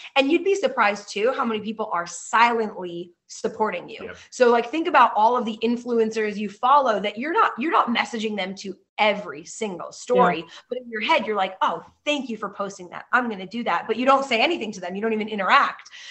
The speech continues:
Speaker 3: Yeah.
Speaker 1: Um, like, there are so many people doing that for you, for
Speaker 2: Mm-hmm.
Speaker 1: your content, even your posts.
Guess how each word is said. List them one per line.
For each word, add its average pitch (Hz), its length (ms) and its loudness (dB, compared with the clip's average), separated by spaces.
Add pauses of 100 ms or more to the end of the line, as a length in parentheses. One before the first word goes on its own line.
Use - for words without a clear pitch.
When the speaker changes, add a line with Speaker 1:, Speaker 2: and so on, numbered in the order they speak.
(120)
Speaker 3:
Yeah. 240 340 8
Speaker 1:
Um, 190 220 -2 (220)
like, 233 340 -2
there 247 260 4
are 220 380 6
so - 320 -2
many 254 180 0
people 233 360 -4
doing 226 280 -4
that 202 300 0
for 214 180 2
you, 208 320 -6
for 175 160 -6
Speaker 2:
Mm-hmm. 185 120 -8
Speaker 1:
your 208 200 2
content, 165 560 -6
even 269 280 -4
your 247 140 -4
posts. - 580 -4